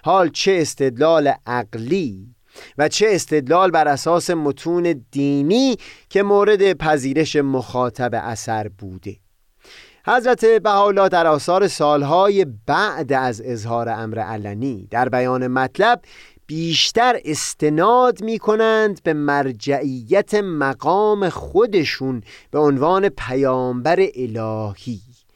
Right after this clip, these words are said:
به عنوان موعود کل ادیان و همون ظهور الله یا نبع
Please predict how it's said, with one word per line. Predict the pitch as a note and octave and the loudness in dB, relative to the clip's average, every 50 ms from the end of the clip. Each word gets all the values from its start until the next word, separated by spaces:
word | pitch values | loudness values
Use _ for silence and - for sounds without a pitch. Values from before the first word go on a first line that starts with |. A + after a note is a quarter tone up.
| _ _ - _ | _ _ -18 _
به | - C#3+ | -2 2
عنوان | D3+ D3+ D3+ C#3 C3+ E3 F3 F3+ F3+ F#3 | 2 2 2 2 2 2 2 2 2 2
موعود | F3 D#3+ D#3 D#3 D3 D3 C#3 F3+ F3+ F#3 D3+ F3 E3 | 0 2 2 2 2 2 2 2 0 2 2 0 0
کل | D#3 - - - - D#3+ E3+ E3 D#3+ D#3+ - - | -2 -4 -6 -4 -2 -2 0 0 -2 -2 -2 -4
ادیان | - A#2+ A#2 G#2 F#2+ G#2 G2+ C3 B2+ A#2 A2 | -6 -10 -10 -12 -12 -8 -6 -4 -4 -4 -4
و | G#2+ B2+ | -4 -4
همون | A#2+ C#3+ E3+ F#3 G3 F#3+ E3 - - - - - _ _ _ _ - D3 | -2 -2 0 2 2 0 0 -4 -12 -20 -20 -20 _ _ _ _ -12 -4
ظهور | D3+ F#3+ G3+ F3 E3+ F#3+ G3 F#3+ F#3 | 0 0 2 4 4 4 4 6 6
الله | F#3+ F#3+ F3+ F3 E3+ F3+ F#3 E3+ C#3+ A#2 G2+ F2+ F#2 F#2+ - | 4 4 2 2 0 0 2 2 2 0 -2 -4 -8 -10 -4
یا | - D3 D3 D3+ | 0 2 2 2
نبع | D3 C#3+ C#3+ C#3+ C#3+ C#3 B2 E3 F3+ F3+ F#3 F3+ | 2 2 2 0 0 0 0 0 0 0 0 -2